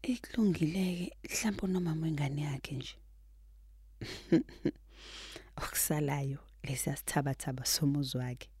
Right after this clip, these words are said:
kuyobusa mina lo. Kuhle ngoba phela uyangithanda uZondi. Uzalikhiphe ngowakhe umlomo ukuthi angenza noma ingabe yini ukungijabulisa. Mm,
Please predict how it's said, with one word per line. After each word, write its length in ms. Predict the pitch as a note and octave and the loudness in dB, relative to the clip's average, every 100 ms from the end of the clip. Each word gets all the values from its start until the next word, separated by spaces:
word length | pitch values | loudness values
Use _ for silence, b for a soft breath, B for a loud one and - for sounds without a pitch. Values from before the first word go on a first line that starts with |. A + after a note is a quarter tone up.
| - - - | -20 -20 0
kuyobusa 720 | D#3+ D3+ D3+ D3+ D3 - - - | 4 4 2 0 -2 -2 -4 -4
mina 680 | - B2+ B2 B2+ A#2 A#2 A#2+ A#2+ | -2 -2 0 -2 -2 -4 -4 -6
lo. 200 | A#2+ B2+ - - - B B B B B B B B B B B B B B B B B B | -8 -10 -14 -20 -20 B B B B B B B B B B B B B B B B B B
Kuhle 320 | - F#3 D#3 | 4 6 6
ngoba 260 | C#3+ D3+ D3+ | 4 2 0
phela 300 | - D#3 F#3 - | 2 2 2 -4
uyangithanda 720 | F3 D3+ C3+ - - C#3+ C#3 | 0 0 0 -6 -2 -2 0
uZondi. 440 | C#3 C#3+ C#3+ C#3 - - - - - - - - - | -2 0 -2 -2 -8 -16 -20 -20 -20 -20 -20 -14 2
Uzalikhiphe 720 | G3+ - C#3+ - - E3 D3 | 2 4 -2 -2 -4 0 0
ngowakhe 380 | C#3 C#3+ D3 - | 0 0 -2 0
umlomo 500 | D3 D3 D3 C#3+ D3 - - | 2 4 4 2 -2 -12 -2
ukuthi 300 | D#3+ D#3+ - - | -2 0 -6 0
angenza 440 | D3+ D3+ E3+ D#3 | 2 4 2 2
noma 240 | C#3+ D#3 D#3 | 2 4 4
ingabe 320 | D3 C#3+ D#3 | 2 0 0
yini 500 | C#3 C3+ C3+ B2+ - | 0 -2 -2 -4 -12
ukungijabulisa. 920 | C#3 C3+ - - C3+ - D3 C#3 - - - - - - - - b b b b b b b b b b - C#3 | -6 -6 -6 -12 -12 -8 -6 -6 -8 -16 -20 -20 -20 -20 -20 -20 b b b b b b b b b b -20 -6
Mm, 1200 | C3+ C#3 E3 F3 F3+ F3+ F#3 F#3+ - E3+ E3 F3 | -4 0 2 2 0 -2 -4 -8 -6 -2 -2 -4